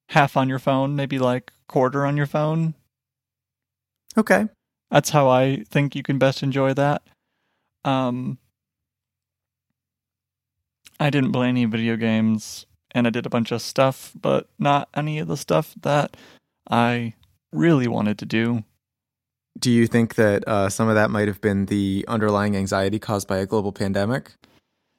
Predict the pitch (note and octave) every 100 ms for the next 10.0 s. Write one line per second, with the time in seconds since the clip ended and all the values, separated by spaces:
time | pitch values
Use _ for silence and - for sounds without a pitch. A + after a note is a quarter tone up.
0 | _ D3+ F3 F#3 F3+ F3+ F3 D3+ C#3 C3
1 | - C3 A#2 G#2 G#2 G#2+ _ _ _ _
2 | _ _ _ _ C3 C3 - A#2 A#2 A#2+
3 | A#2 - A2+ A#2+ A2+ G#2+ G#2 G#2 A#2+ A2
4 | - A2 A2 G#2+ G#2 - - - _ -
5 | A2+ G2 F#2+ G#2+ - _ _ _ _ _
6 | _ _ - A#2 A2 G#2+ G#2 - A#2+ -
7 | B2 A#2+ _ _ _ - C3 A#2+ - _
8 | _ _ _ _ _ _ - C3+ G#3 A3
9 | G#3+ B2+ B2 F3 - F#2+ F#2 G2 F#2+